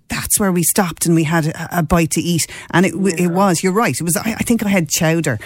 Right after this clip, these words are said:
Speaker 1: um, and it was just real wholesome, good Irish food. It's a
Speaker 2: Sure.
Speaker 1: fabulous, fabulous place. Lots of people looking for holidays to, i-, in Ireland. They, they couldn't do worse than Ken-, they could do a lot worse
Speaker 2: It
Speaker 1: than Kenmare, couldn't they?
Speaker 2: Oh, Kenmare is amazing. It's such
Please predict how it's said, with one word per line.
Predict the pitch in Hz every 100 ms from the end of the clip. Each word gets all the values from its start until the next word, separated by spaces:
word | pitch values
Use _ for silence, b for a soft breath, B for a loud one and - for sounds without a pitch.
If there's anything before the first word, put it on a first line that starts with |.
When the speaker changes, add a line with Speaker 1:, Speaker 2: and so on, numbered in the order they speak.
| B B
Speaker 1:
um, | 165 165
and | - 165
it | 170
was | 190 -
just | - 247 - -
real | 208 214 247 240 233 196
wholesome, | - 220 202 - 185 170
good | - 220
Irish | 190 175 170 165 151
food. | - 190 185 175 160 B B
It's | -
a |
Speaker 2:
Sure. | 190 -
Speaker 1:
fabulous, | 208 170 -
fabulous | - 233 220 180 165
place. | - 175 160 202
Lots | 226 -
of |
people | 262 247 226
looking | 233 226 208 B B B
for | - 214
holidays | 220 214 214 196 185 -
to, | 196
i-, | 185 196 - 208
in | 208
Ireland. | 220 226 208 185 - -
They, | 214 196
they | 185
couldn't | 202 254 233
do | 226
worse | 220 233 -
than | 208 180
Ken-, | 196 185 165 202 190
they | 185
could | 202 220
do | 294
a |
lot | 262 214
worse | 254 226
Speaker 2:
It |
Speaker 1:
than | 226
Kenmare, | 208 196 208 208 185
couldn't | 262 240
they? | 220
Speaker 2:
Oh, | 214
Kenmare | - 208 202 208 196
is | 170
amazing. | 165 151 147 147 156
It's | 113 170 _ -
such | 208 190